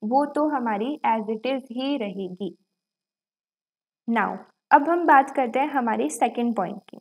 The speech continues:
तो हमारा सेकंड पॉइंट है demand for reserves। तो हमारी demand for reserves की अगर हम बात करें, जो बैंक्स को मेंटेन करना पड़ता है, वो डिपेंड करता है प्रपोर्शन पर जो हमारा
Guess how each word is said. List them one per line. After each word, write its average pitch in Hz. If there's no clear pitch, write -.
तो 330
हमारा 302
सेकंड 294
पॉइंट 240
है 262
demand 226
for 247
reserves। 180
तो 277
हमारी 254
demand 233
for 277
reserves 233
की 269
अगर 220
हम 226
बात 202
करें, 208
जो 262
बैंक्स 254
को 285
मेंटेन 247
करना 233
पड़ता 214
है, 294
वो 277
डिपेंड 262
करता 226
है 240
प्रपोर्शन 254
पर 277
जो 269
हमारा 247